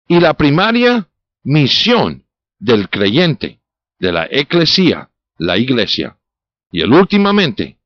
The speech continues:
el poder del Espíritu Santo. "Y he aquí, yo estoy con vosotros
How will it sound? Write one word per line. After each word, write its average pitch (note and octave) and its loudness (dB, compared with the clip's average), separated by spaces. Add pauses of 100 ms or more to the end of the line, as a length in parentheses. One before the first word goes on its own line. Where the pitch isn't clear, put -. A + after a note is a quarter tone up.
(200)
el A#2+ 2
poder A#2+ 0 (360)
del F#2+ -2
Espíritu B2 0
Santo. - -6 (220)
"Y A#2+ -2
he D#3 2
aquí, C#3+ 0
yo D3+ 2
estoy D3+ 0
con A2 -4
vosotros F#2+ -6